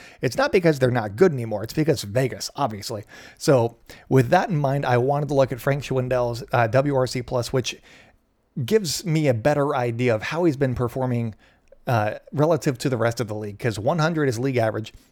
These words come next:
and right now he's at a one thirty-five, so he's been thirty-five percent above league average,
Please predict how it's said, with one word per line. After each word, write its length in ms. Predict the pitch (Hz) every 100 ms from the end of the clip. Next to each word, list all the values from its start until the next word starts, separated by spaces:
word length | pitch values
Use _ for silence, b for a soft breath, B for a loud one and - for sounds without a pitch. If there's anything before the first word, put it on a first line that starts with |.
| _
and 380 | - 120 113 -
right 160 | 160 349
now 140 | 359
he's 180 | 254 214
at 80 | 214
a 60 |
one 200 | 190 208
thirty-five, 500 | 175 151 120 120 95
so 120 | - 135
he's 120 | 143
been 180 | 156 123
thirty-five 580 | 202 285 202 202 190
percent 320 | - 156 160 -
above 400 | 113 113 202 151
league 180 | 123 113
average, 360 | 110 107 113